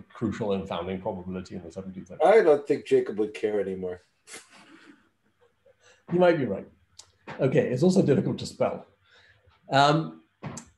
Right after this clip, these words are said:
Speaker 1: okay, so anyway, so what is this object called a Bernoulli random variable? We don't actually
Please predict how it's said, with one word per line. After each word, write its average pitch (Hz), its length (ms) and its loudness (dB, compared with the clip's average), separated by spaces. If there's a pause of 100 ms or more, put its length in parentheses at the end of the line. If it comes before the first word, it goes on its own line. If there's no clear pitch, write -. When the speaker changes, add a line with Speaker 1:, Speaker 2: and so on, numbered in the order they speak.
(160)
Speaker 1:
okay, - 440 4 (680)
so 175 180 8
anyway, 120 520 6 (400)
so 160 200 8
what 220 280 8
is 196 160 8
this 160 340 2 (340)
object 190 560 6
called 135 280 -6
a 135 200 0
Bernoulli 147 440 6
random 107 300 0
variable? 101 320 0
We 117 100 -4
don't 156 240 0
actually 123 340 -2